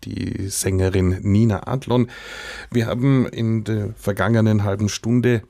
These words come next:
eine Radiopremiere gehabt von der ganz neuen C D. Bevor wir uns jetzt mit einem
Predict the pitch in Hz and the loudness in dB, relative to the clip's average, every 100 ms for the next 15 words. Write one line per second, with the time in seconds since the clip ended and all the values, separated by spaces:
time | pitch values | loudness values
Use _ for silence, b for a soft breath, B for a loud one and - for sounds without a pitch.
0 | - 95 98 95 - 104 95 92 120 127 | -8 -4 -2 -4 -6 -6 -2 -2 -2 -2
1 | - - 107 98 104 123 101 113 - - | -4 -2 0 2 2 0 -2 -4 -6 -14
2 | - - 101 101 95 - 92 98 - - | -12 -4 -2 0 -2 -4 -2 -2 -2 -2
3 | 98 95 92 98 117 117 110 - - - | 0 2 2 2 4 2 0 -6 -10 -6
4 | 98 98 123 B B B B B _ - | -2 0 -2 B B B B B _ -8
5 | - - 131 139 104 113 107 110 - - | -8 0 2 2 2 0 0 -2 -2 -4
6 | 110 - 104 98 95 | -6 -4 -2 0 -2